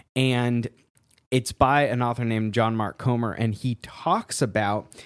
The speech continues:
um, he's actually a pastor in a church, but he talks about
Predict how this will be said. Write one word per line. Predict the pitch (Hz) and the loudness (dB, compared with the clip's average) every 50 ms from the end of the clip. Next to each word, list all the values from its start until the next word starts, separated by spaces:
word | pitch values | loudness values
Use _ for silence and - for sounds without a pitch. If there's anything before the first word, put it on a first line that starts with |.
| - - | -16 -4
um, | - 123 110 | -4 -2 0
he's | 117 131 135 | 0 2 2
actually | 175 170 - - 131 | 0 0 2 0 0
a | 107 | 0
pastor | - - 160 165 - - - 156 | 0 -2 -2 -2 -2 -2 -2 0
in | 135 | 0
a | 123 113 | 0 -2
church, | - - - 139 117 104 - - - - - - - _ _ _ | -2 -2 0 0 0 -2 -4 -10 -16 -16 -20 -20 -20 _ _ _
but | 147 123 151 - - | 0 2 2 0 0
he | - - 156 151 147 | -4 -4 -2 -2 -2
talks | 135 - - - - 165 185 220 - - - | -4 -6 -10 -2 0 0 0 0 -2 -2 -2
about | 175 117 110 110 107 110 107 - | 0 0 0 0 0 0 -2 -4